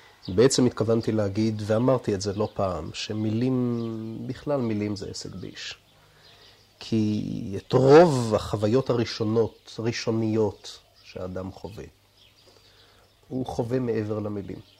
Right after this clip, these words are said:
ויכוח פוליטי זה במילים. ריב עם ידיד או קרוב, זה, זה מתרחש במילים. ראיון ברדיו זה במילים. אבל הדברים הראשוניים, אדם נולד בצעקה,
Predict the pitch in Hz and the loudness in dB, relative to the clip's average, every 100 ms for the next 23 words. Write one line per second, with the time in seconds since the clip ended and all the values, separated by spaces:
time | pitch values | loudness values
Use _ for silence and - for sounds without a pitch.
0 | _ _ _ _ - - - _ 113 123 | _ _ _ _ -20 -20 -20 _ -8 -4
1 | 196 175 - 135 139 135 113 104 101 101 | 0 0 2 2 2 0 -4 -4 -4 -6
2 | 101 107 101 101 80 80 _ _ _ _ | -6 -8 -6 -6 -10 -14 _ _ _ _
3 | _ _ _ _ _ _ _ 107 120 135 | _ _ _ _ _ _ _ 2 4 6
4 | 120 104 98 92 87 107 110 87 - - | 4 2 -2 -4 -6 -4 -4 -6 -10 -4
5 | 113 104 101 104 107 104 117 113 110 - | -2 -2 -8 -12 -10 -10 -10 -10 -10 -12
6 | - 113 - 107 104 98 90 - _ _ | -10 -10 -6 -6 -4 -4 -6 -12 _ _
7 | _ _ _ _ - _ _ - 104 110 | _ _ _ _ -20 _ _ -6 0 2
8 | 120 135 123 123 120 107 98 95 98 104 | 4 4 6 4 4 0 -6 -6 -8 -8
9 | 107 - 85 - _ _ _ _ _ _ | -8 -10 -14 -18 _ _ _ _ _ _
10 | _ _ _ _ _ 107 107 104 101 107 | _ _ _ _ _ -4 -2 -2 -2 -2
11 | 101 143 165 147 - 120 110 107 101 80 | 0 0 0 -2 -4 -4 -2 -2 -4 -8
12 | - _ _ _ _ _ _ _ _ _ | -16 _ _ _ _ _ _ _ _ _
13 | _ 107 98 110 127 127 113 107 101 107 | _ -10 -2 0 2 0 0 0 2 2
14 | 117 117 110 107 - 95 90 107 | 2 0 -8 -10 -8 -10 -8 -8